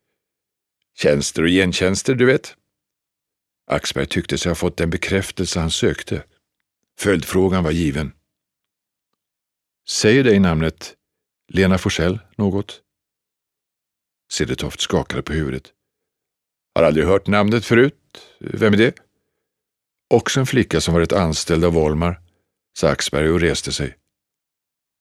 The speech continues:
På vägen ut gick han raskt över gårdsplanen förbi de sovande hundarna. Under hemfärden ringde han flera samtal. Ståhl beslutade att flickorna från kasinot omgående skulle tas in för förhör.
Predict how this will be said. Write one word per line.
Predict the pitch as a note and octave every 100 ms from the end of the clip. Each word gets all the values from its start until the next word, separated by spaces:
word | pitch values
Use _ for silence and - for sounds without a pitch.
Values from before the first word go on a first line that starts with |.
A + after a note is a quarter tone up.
| _ _ _
På | E2
vägen | F#2 F2+
ut | F#2 G#2 G#2
gick | F#2 E2+
han | F#2+ F2+
raskt | G2 - -
över | E2+ E2+
gårdsplanen | F#2+ E2+ - E2 D#2+ E2
förbi | F#2+ E2 D#2
de | E2
sovande | D#2+ - D#2+ C2+ D#2 F2
hundarna. | F2+ D2 C2+ D2+ D#2+ - _ _ _ _ _ _ _ _ _ _ -
Under | E2 F#2
hemfärden | A2+ F#2+ - G#2 A2 A2+
ringde | G#2+ D#2+
han | E2+
flera | D#2+ G2 G2+
samtal. | - F#2+ D2 D#2 C#2 - _ _ _ _ _ _ _ _ _
Ståhl | - G2 F2+ G#2 G#2+ - - _ _
beslutade | G#2+ - F#2+ G#2 G#2
att | F#2
flickorna | - G2 - G#2
från | G2+ F2+
kasinot | F2 - G2 F#2+ F#2
omgående | A2+ F#2+ F2 G2+ A2 G#2+ G2+
skulle | F2 F#2+ F2+
tas | F2 E2
in | F2+ F2+
för | F2+
förhör. | D2+ D#2+ G#2 G#2+